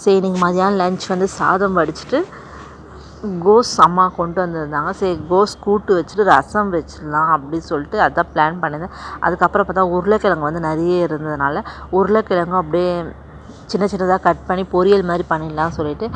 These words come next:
அதுக்கு தான் ரெடி பண்ணிட்டு இருந்தேன். கோஸ் கூட்டுக்கு கொஞ்சமா சிறுபருப்பு, கடலைப்பருப்பு, தக்காளி, வெங்காயம், பச்சை மிளகாய், கொஞ்சமா மஞ்சத்தூள், உங்க காரத்துக்கு ஏத்த மாதிரி மிளகாத்தூள் போட்டு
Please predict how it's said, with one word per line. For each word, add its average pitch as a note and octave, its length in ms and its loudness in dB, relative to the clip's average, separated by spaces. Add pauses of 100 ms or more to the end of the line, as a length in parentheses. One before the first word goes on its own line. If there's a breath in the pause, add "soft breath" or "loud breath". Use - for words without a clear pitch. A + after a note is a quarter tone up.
(340 loud breath)
அதுக்கு F3 260 4
தான் F#3 160 2
ரெடி F3 240 2
பண்ணிட்டு D#3 340 -6
இருந்தேன். D#3+ 340 -4 (840)
கோஸ் A3 260 4 (140)
கூட்டுக்கு G3 420 0 (400 loud breath)
கொஞ்சமா F#3+ 440 4 (100)
சிறுபருப்பு, G3+ 580 2 (120)
கடலைப்பருப்பு, F3 640 2 (500 loud breath)
தக்காளி, F#3+ 400 2 (100)
வெங்காயம், F3+ 480 -2
பச்சை E3+ 340 -2
மிளகாய், F3+ 460 2 (1120 loud breath)
கொஞ்சமா F#3+ 420 0
மஞ்சத்தூள், F#3+ 560 2 (560 loud breath)
உங்க F3+ 240 4 (140)
காரத்துக்கு F3+ 440 4
ஏத்த E3+ 140 -8
மாதிரி F3 140 -4
மிளகாத்தூள் F3 460 2 (100)
போட்டு D#3 300 0